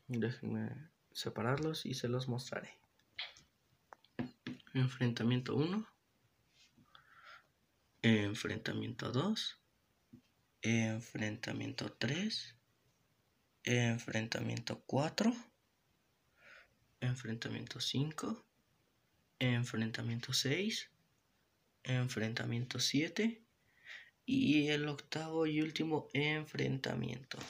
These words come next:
Ahí este casi no se ve, para que lo vean. Bueno, ahí están. En siguientes videos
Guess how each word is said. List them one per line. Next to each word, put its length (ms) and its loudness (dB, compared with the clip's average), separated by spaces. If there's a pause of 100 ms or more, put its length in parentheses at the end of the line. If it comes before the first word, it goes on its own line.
(140)
Ahí 120 -2
este 200 -4
casi 240 -2
no 60 -4
se 140 -2
ve, 100 0
para 340 -8
que 140 -14
lo 80 -8
vean. 180 -6 (4000)
Bueno, 300 -6
ahí 80 -2
están. 360 -4 (3500)
En 180 0
siguientes 440 2
videos 500 0